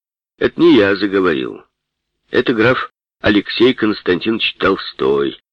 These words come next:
с достоинством отпарировал Трофименко. «Что, спрашиваю, парнишка-то отмочил?» «Урок, говорят, сорвал кровопивец. Принес вчера, говорят, в класс какой-то бумажник,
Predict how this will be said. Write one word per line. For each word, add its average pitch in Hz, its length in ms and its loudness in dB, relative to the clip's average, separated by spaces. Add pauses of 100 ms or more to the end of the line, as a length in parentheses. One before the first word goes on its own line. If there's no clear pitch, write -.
(160)
с 64 100 -8
достоинством 110 880 -2
отпарировал 80 720 -2
Трофименко. 64 720 -6 (520)
«Что, - 300 0
спрашиваю, 120 540 2
парнишка-то 107 720 0
отмочил?» 107 520 0 (540)
«Урок, 113 320 -2
говорят, 104 320 -2
сорвал 113 360 0
кровопивец. 135 640 -6 (760)
Принес 160 340 2
вчера, 123 320 -2
говорят, 120 300 2 (180)
в - 80 -16
класс 120 220 0
какой-то - 360 -6
бумажник, 127 680 -2